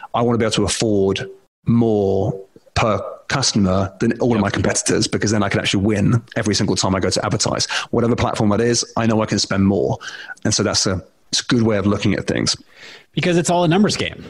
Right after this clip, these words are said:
Speaker 2: Like this, uh, whenever doing paid
Speaker 1: Right,
Speaker 2: ads, it's
Speaker 1: yeah.
Speaker 2: all, it's all a numbers game.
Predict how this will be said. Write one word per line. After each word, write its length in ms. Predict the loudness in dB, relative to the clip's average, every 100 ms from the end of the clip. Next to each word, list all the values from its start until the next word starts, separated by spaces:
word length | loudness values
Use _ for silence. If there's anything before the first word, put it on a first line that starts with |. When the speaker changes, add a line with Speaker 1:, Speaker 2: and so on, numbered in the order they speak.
| -8
Speaker 2:
Like 180 | -6 -4
this, 180 | -2 -2
uh, 320 | 0 0 0 0
whenever 340 | 0 2 0
doing 200 | 0 2
paid 120 | 0
Speaker 1:
Right, 140 | 0 0
Speaker 2:
ads, 100 | 0
it's 60 |
Speaker 1:
yeah. 60 | 0
Speaker 2:
all, 60 |
it's 120 | -2 0
all 100 | 0
a 60 |
numbers 260 | 0 0 -2
game. 440 | -4 -8 -10 -10